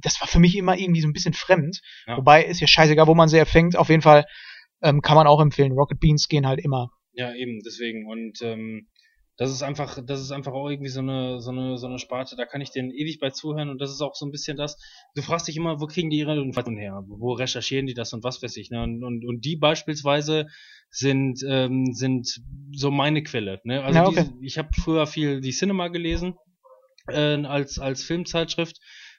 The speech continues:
Speaker 2: ähm, super interessant. Ähm, hab ich momentan, wie gesagt, ich bin ein langsamer Leser und, äh, wenn ich mir die Zeitschrift jetzt kaufe, dann kriege ich die irgendwie noch nicht mal durch und dann ist die schon nicht mal, äh, äh, ähm, aktuell.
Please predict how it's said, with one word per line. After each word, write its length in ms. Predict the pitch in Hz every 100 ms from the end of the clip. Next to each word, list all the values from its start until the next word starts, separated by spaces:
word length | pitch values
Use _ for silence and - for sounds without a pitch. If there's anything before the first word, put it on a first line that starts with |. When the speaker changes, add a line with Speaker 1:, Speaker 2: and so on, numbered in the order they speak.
| _
Speaker 2:
ähm, 260 | 131 135 135
super 480 | 117 107 151 160 127
interessant. 600 | 117 - - 113 147 - _ _ _
Ähm, 300 | 123 127 127
hab 100 | 143
ich 80 | 156
momentan, 600 | 156 151 143 151 151 120
wie 80 | 123
gesagt, 240 | 131 139 - _
ich 240 | 190 147 -
bin 180 | 151 151
ein 120 | 139
langsamer 460 | 131 139 131 127 127
Leser 480 | 131 143 147 143 127
und, 320 | 120 127 120 110
äh, 120 | 120
wenn 120 | 131
ich 100 | 139
mir 80 | 143
die 100 | 135
Zeitschrift 360 | 127 135 135 135
jetzt 160 | 127
kaufe, 280 | 139 139 135
dann 160 | 131 123
kriege 200 | - 139
ich 80 | 131
die 180 | 131 131
irgendwie 220 | 131 135
noch 80 | 131
nicht 160 | 131
mal 80 | 123
durch 220 | 123 151 143
und 60 |
dann 100 | 127 131
ist 100 | -
die 60 |
schon 160 | - 135
nicht 120 | 135
mal, 240 | 135 127 - 127
äh, 60 | 127
äh, 500 | 120 127 131 117 123 123
ähm, 260 | 120 117 117
aktuell. 500 | 117 - 123 147